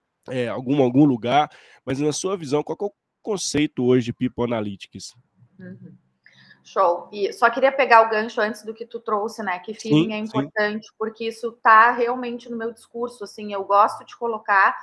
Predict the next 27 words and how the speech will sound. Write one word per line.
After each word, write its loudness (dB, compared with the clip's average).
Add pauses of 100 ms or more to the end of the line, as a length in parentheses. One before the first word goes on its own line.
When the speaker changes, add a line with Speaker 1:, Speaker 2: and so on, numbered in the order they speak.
(160)
Speaker 2:
sou -4
psicóloga 2
de -12
formação, -4
né, -6
nem -10
me -2
apresentei, -8
sou -16
psicóloga 0
de -16
formação -4 (300)
Speaker 1:
Pois 4
é, 12
Speaker 2:
e 12
Speaker 1:
esqueci, 2 (160)
nós 0
já 2
emendamos 6
aqui 0
no 4
tema. 4
<laughs> 0
A 6
gente 10
Speaker 2:
Aham. 8
Speaker 1:
gosta 8